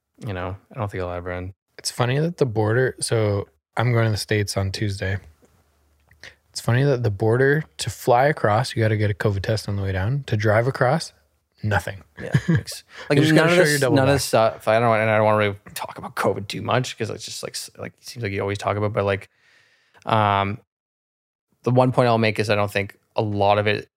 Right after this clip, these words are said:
Speaker 1: doesn't make sense. <laughs> I think that's a conclusion. <laughs> Like, you know, I'm not saying it doesn't exist. I got covid, you know, in April, you know, but, <laughs> um, I don't think, a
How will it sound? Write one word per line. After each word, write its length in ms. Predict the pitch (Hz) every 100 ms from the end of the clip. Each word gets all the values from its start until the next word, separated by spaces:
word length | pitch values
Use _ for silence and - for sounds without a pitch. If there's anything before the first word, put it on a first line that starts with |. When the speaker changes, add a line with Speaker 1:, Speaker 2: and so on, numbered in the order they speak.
| _ _
Speaker 1:
doesn't 200 | - -
make 100 | -
sense. 320 | - - - -
<laughs> 40 | -
I 440 | 571 539 - 131
think 120 | 135
that's 140 | 123 117
a 40 |
conclusion. 520 | - - 127 110 110 - 170
<laughs> 140 | -
Like, 220 | 117 110
you 60 | 117
know, 100 | 104
I'm 120 | 147
not 120 | 175
saying 120 | 196
it 20 | 175
doesn't 140 | 185
exist. 260 | 139 135 113
I 140 | 120
got 200 | 117 117
covid, 360 | - 117 123 123 -
you 80 | 104
know, 100 | 107
in 180 | 113 117
April, 280 | 107 120 - _ _ _
you 60 | 101
know, 100 | 117
but, 200 | - -
<laughs> 600 | - - - - - -
um, 640 | 110 104 101 98 95 98 101 _ _ _ _ _
I 80 | 117
don't 100 | 123
think, 140 | 170 - _
a 40 | _